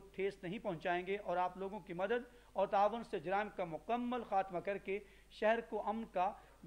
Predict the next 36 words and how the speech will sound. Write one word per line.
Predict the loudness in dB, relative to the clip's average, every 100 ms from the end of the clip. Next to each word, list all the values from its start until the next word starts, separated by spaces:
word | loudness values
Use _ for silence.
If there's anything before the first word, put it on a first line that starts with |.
| -2
गहवारा | 0 4 6 6
बनाएंगे। | 4 0 -6 -14 -20 -20 -20 -20 -20 -20 -20 -20 -20 -20 -20 -20 -20 -20 -20 -20 -20 -20 -20 -20 -20 -20 -20 -20 -20 -20 -20 -4
उधर | 2 2
किरोड़पक्का | 6 8 8 8 6 8
डिप्टी | 8 6
कमिश्नर | 0 -2 -2 -2 0
इमरान | 4 6 4 2
कुरैशी | 0 0 0 -2
ने | -2
जिला | 2 2
इमरजेंसी | 4 2 -2 -4 -4 -2 -2
रिस्पांस | -4 0 2 2 -2
कमेटी | -4 -4 0
बराए | 4 4
इंसदाद | 2 -2 2 4 4
डेंगू | 2 0 0 -4
के |
जायजा | 2 4 6 4
इजलास | 4 4 4 -4
की | -10 -6
सदारत | 0 2 2 0
की। | -12 -20 -20 -20 -4
तफसीलात | -2 0 4 4 2
के |
मुताबिक | 0 2 4 2 -2
इंडोर | 2 2 2
टीमें | -2 -2 -2
रहायशी | 2 2 0 -4 -4
घरों | -2 -2 -2
के | -4
अंदर, | -4 -2
जबकि | -2 -4 -2
आउटडोर | 4 4 4 0
टीमें | -2 -6 -4
अवामी | 0 2 2 -2
मकामात, | 0 0 2 2 2